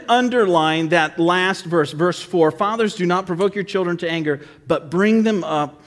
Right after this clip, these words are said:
in the discipline and instruction of the Lord." In my Bible, I have that discipline and instruction circled even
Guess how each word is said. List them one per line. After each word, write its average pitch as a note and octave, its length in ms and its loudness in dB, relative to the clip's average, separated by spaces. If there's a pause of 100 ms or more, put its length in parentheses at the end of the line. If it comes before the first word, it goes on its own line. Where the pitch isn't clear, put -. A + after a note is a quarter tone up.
(140)
in E3+ 100 0
the D#3 100 0
discipline D#3 760 -4
and C#3+ 140 -4
instruction C#3 960 -4 (240)
of D3+ 80 -4
the E3 80 4
Lord." D3+ 240 4
In D3+ 80 0
my F#3+ 180 2
Bible, F3 380 2
I D3 80 2
have D#3 180 0
that C3+ 240 -4
discipline D#3+ 500 -4
and C3 140 -4
instruction C#3+ 640 -6
circled C#3+ 580 0
even C3+ 300 -4